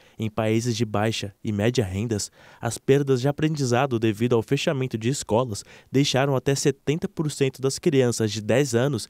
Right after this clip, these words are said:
incapazes de ler ou entender um texto simples, em comparação com cinquenta e três por cento antes da pandemia. Vários estudos já comprovaram que a escola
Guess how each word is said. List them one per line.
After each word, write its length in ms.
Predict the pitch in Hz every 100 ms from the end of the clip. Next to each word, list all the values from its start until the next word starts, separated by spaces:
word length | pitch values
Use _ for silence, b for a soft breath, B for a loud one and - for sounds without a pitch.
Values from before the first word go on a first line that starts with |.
| B B
incapazes 640 | 147 185 196 143 127 113 104
de 140 | 143
ler 300 | 170 139 175 B B
ou 180 | 131 160
entender 440 | 180 220 165 143
um 120 | 117
texto 360 | 98 101 101 -
simples, 520 | - 127 - 95 - b b
em 140 | - 123
comparação 720 | 131 139 143 127 - 131 127 b -
com 140 | 131
cinquenta 580 | - 143 - 127 156 190
e 60 |
três 300 | 180 131 123 -
por 220 | - 117
cento 440 | - 120 147 98 B B
antes 340 | 123 131 151
da 120 | 143
pandemia. 640 | - 101 101 113 110 95 92 _ 98
Vários 300 | 107 123 123
estudos 540 | 110 - 117 123 95 - B
já 160 | 120 131
comprovaram 580 | 160 180 170 131 123
que 120 | 101 104
a 60 |
escola 520 | 120 - - 107 113